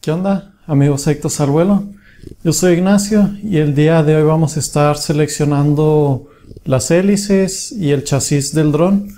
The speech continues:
Eh, les voy a dar varios tips e información que les va a ayudar a ustedes a tomar la decisión de qué chasis escoger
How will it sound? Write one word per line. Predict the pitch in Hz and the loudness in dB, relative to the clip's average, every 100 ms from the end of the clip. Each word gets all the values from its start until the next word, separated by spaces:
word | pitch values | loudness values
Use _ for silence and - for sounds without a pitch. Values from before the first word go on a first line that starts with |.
| - _ _ _ - | -20 _ _ _ -4
Eh, | 147 143 143 | 0 4 4
les | 143 | 2
voy | 135 147 | 2 4
a | |
dar | 151 151 151 156 - - - _ | 4 4 2 0 -6 -18 -20 _
varios | 160 139 156 143 - | -2 0 0 -2 0
tips | 170 180 180 - | 0 0 -4 -6
e | 170 143 | -2 0
información | 139 147 135 131 - 160 | 0 -2 0 0 0 -2
que | 165 | 0
les | 147 139 | 0 0
va | 139 139 | 2 2
a | |
ayudar | 143 147 143 143 | 2 2 2 0
a | |
ustedes | - 147 139 | -2 -4 -2
a | 151 | -4
tomar | 147 139 135 | -2 0 0
la | 143 | 0
decisión | 143 135 127 135 135 | 0 -2 -4 -2 -2
de | 139 135 | -2 -2
qué | 147 | -4
chasis | 143 143 156 139 | -4 -4 -4 -4
escoger | 143 139 123 190 202 202 | -4 -6 -2 0 0 -2